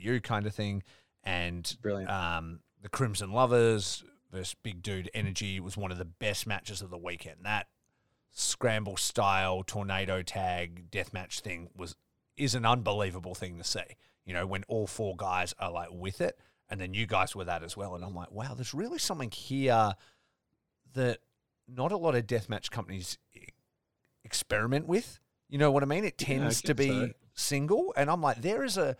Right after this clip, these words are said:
Speaker 1: there's a gap here that's not really being fully utilized," you know?
Speaker 2: That's super interesting. I've never really considered it.
Speaker 1: Mm.
Speaker 2: I've never sat down and thought about it, but I guess there's not really,
Speaker 1: No.
Speaker 2: yeah, like you say, de-, tag team deathmatch wrestling, Crimson Lovers and B D E.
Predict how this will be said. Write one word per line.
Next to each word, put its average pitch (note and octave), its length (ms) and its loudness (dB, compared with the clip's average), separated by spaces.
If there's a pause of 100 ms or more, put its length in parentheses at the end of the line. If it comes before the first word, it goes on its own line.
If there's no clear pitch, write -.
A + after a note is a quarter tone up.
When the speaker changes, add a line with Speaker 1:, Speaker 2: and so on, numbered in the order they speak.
(160)
Speaker 1:
there's D#3 140 0
a F3 40 2
gap C#3 360 2
here G#2+ 260 -2
that's G#2 200 -8
not A2+ 300 0
really G#2+ 300 2
being G2 260 -4
fully G2 260 -8
utilized," F#2 680 -6
you G#2+ 100 -6
know? G2+ 140 -4 (1400)
Speaker 2:
That's D3+ 180 2
super D#3+ 240 6
interesting. C3 400 2
I've G#2 180 0
never B2 280 4
really C3 240 4
considered G#2+ 540 2
it. F#2+ 200 2 (240)
Speaker 1:
Mm. B2 100 -20 (160)
Speaker 2:
I've A2+ 120 0
never A#2 200 6
sat A2 180 0
down G#2 140 2
and G2+ 100 0
thought A2+ 180 4
about F#2+ 220 2
it, - 120 -10
but G2+ 80 -2
I G2+ 60 0
guess B2 220 -2
there's A#2 200 -2
not G2 260 -4
really, F#2+ 460 -2 (320)
Speaker 1:
No. A#2 120 -4
Speaker 2:
yeah, A2+ 80 0
like G2 140 -4
you G2 60 -4
say, G#2 240 -2
de-, F2+ 220 -6 (120)
tag G2+ 260 -2
team F#2+ 240 -4
deathmatch B2 420 -2
wrestling, F#2 360 -8
Crimson C3+ 360 0
Lovers G2+ 380 0
and F#2+ 120 -2
B G2 140 2
D G2 180 2
E. F2+ 200 0